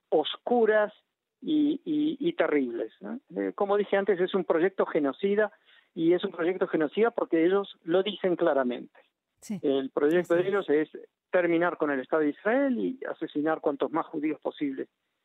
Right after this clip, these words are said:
Speaker 1: que puedan en Israel y en el mundo. Entonces, eh, y eso queda claro para muchos, eh, en el mundo, eh, árabe tienen mucha oposición también.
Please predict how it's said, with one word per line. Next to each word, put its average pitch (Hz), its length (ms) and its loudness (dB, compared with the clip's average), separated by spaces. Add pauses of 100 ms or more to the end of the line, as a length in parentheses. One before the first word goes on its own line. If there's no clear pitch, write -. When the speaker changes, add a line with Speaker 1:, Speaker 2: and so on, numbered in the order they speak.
Speaker 1:
que 143 120 -2
puedan 143 360 0
en 131 140 -4
Israel 143 380 -2
y 127 60 -2
en 127 60 -4
el 135 80 -6
mundo. 151 320 -12 (540)
Entonces, 147 640 0 (100)
eh, 131 460 2
y 156 100 2
eso 170 180 -2
queda 160 240 2
claro 160 320 2
para 139 180 0
muchos, 220 640 0 (500)
eh, 135 180 -10
en 131 100 -6
el 127 80 -4
mundo, 151 640 2 (100)
eh, 135 440 -2 (100)
árabe 165 640 2
tienen 160 360 2
mucha 165 380 2
oposición 143 640 -6
también. 135 360 -4